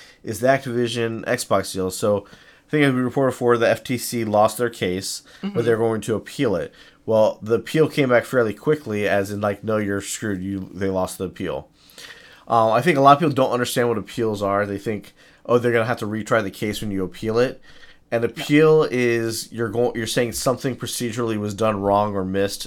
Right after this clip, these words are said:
Speaker 1: in the original case, and therefore we need to retry it because they, somebody screwed up on evidence, or this procedure wasn't followed correctly, or you're pointing out something, something structurally wrong, not necessarily the case itself.
Speaker 2: Yeah.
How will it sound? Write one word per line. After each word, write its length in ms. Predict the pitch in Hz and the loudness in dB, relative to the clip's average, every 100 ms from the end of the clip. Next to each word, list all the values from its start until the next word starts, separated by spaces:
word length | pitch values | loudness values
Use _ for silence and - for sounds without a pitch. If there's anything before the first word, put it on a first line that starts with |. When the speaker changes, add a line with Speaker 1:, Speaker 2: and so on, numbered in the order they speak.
| - | -8
Speaker 1:
in 120 | 104 | -6
the 60 | 98 | -4
original 340 | 98 101 95 | -6 -6 -8
case, 560 | - 107 131 156 - - - - - - - - | -4 -2 -2 -4 -10 -14 -20 -20 -20 -20 -12 -2
and 200 | 113 113 | 0 4
therefore 340 | 113 - 113 | 2 2 -2
we 100 | 107 | -2
need 180 | 110 107 | -4 -4
to 120 | 104 | -6
retry 460 | 98 104 - 101 117 | -6 -6 0 2 2
it 180 | 147 - | -2 -8
because 600 | 101 - 98 98 92 - - - _ _ | -8 -2 0 0 -4 -10 -14 -20 _ _
they, 360 | 117 110 110 107 - - _ _ _ | -4 -2 -2 -8 -12 -20 _ _ _
somebody 560 | - 139 117 113 110 101 - | -2 0 2 2 2 -4 -8
screwed 260 | - - 107 | -10 -4 -4
up 80 | 104 | -2
on 100 | 98 | 2
evidence, 440 | 143 139 135 127 | 2 2 0 -2
or 60 | 107 | -6
this 160 | 101 | -6
procedure 440 | - - 127 110 110 | -8 -8 -6 -4 -2
wasn't 260 | 98 92 | -4 -2
followed 320 | 123 120 120 | 4 4 4
correctly, 600 | 120 120 113 120 117 110 - - - - | 0 0 0 0 -2 -4 -8 -20 -20 -16
or 380 | - 117 107 95 90 - _ _ | -4 -2 -2 -4 -10 -20 _ _
you're 160 | 117 113 | -6 -6
pointing 320 | 120 120 113 | 0 0 4
out 180 | 113 - | 2 2
something, 480 | 123 113 107 104 - _ | -2 -2 -6 -8 -12 _
something 280 | - 147 139 | -2 0 0
structurally 500 | - 147 135 - 117 | -2 -2 -2 -2 0
wrong, 220 | 110 101 | 0 0
not 200 | 98 98 | 0 0
necessarily 800 | 107 107 - 107 101 98 98 98 - - _ | -2 -4 -4 0 0 0 -2 -6 -12 -20 _
the 100 | - | -14
case 360 | 101 - 107 - | -8 -4 -4 -4
itself. 560 | - - 104 71 - _ _ | -6 -4 -2 -2 -8 _ _
Speaker 2:
Yeah. 220 | 190 180 | -8 -8